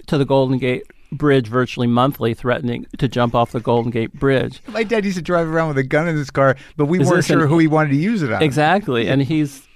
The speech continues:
Speaker 1: was this in Albuquerque? Or
Speaker 2: Yeah.
Speaker 1: and that, you know, basically the line I flash on is,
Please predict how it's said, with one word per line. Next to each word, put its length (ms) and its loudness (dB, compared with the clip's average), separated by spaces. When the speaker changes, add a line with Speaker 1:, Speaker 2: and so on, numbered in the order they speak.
Speaker 1:
was 160 0
this 180 2
in 220 0
Albuquerque? 480 -2
Or 20 0
Speaker 2:
Yeah. 260 0
Speaker 1:
and 240 2
that, 260 -2
you 60 0
know, 120 0
basically 640 -2
the 120 0
line 480 0
I 80 2
flash 560 -4
on 320 -4
is, 200 -6